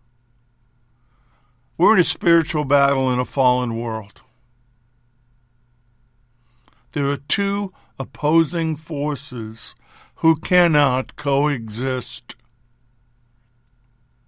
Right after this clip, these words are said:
Even though people try, even though people try to straddle the middle ground, you can't coexist if your foot's in the world and you have pledged allegiance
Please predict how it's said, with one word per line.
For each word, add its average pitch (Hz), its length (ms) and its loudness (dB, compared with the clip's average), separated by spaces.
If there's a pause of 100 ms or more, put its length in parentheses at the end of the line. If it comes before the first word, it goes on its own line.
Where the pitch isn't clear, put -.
(460)
Even 156 240 0
though 160 140 4
people 160 420 0
try, 123 560 -2 (540)
even 151 240 0
though 156 140 2
people 160 360 -2
try 151 240 0
to 139 140 -2
straddle 151 580 2
the 131 140 -2
middle 139 320 -2
ground, 127 520 -2 (1700)
you 151 120 -4
can't 190 360 2
coexist 127 1040 -2 (880)
if 151 280 -6
your 147 120 0
foot's 180 400 -2
in 175 120 -2
the 156 80 0
world 139 420 0
and 131 160 -4
you 151 160 -2
have 135 220 -4
pledged 143 400 -4
allegiance 139 760 -4